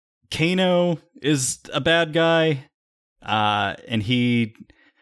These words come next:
goes to fight Sonya, and he says that, you know, "There's no way you can win because I know all your moves, baby."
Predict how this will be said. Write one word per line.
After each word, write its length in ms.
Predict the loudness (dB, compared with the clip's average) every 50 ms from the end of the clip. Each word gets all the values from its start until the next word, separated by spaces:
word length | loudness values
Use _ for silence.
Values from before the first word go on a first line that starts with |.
| _ _ _
goes 260 | -2 0 0 0 -2
to 80 | -6 -8
fight 340 | -4 -2 -2 -2 -2 -4 -4
Sonya, 600 | -2 0 0 2 2 2 2 2 0 -2 -4 -8 _ _ _ _ _ _ _ _ -6
and 140 | -4 -2 0
he 100 | 0 0
says 480 | -2 0 0 2 2 2 0 -2 -2 -2
that, 200 | -2 -2 -2 -4 _ _ _ -8
you 140 | -4 -4 -2
know, 140 | -2 0 0
"There's 240 | 0 -2 -2 0 0
no 140 | 0 0 0
way 140 | 0 0 0
you 160 | 0 0 -2
can 200 | -2 -2 -2 0
win 260 | 0 0 2 2 0
because 340 | 0 -2 -2 -4 -4 -2 -2
I 100 | -2 -2
know 200 | -2 0 0 0 0
all 180 | 0 0 0
your 140 | 0 0 0
moves, 480 | 0 0 0 0 0 0 0 -2 -6 -6
baby." 680 | -6 -6 -4 -2 -4 -4 -4 -4 -4 -4 -4 -6 -8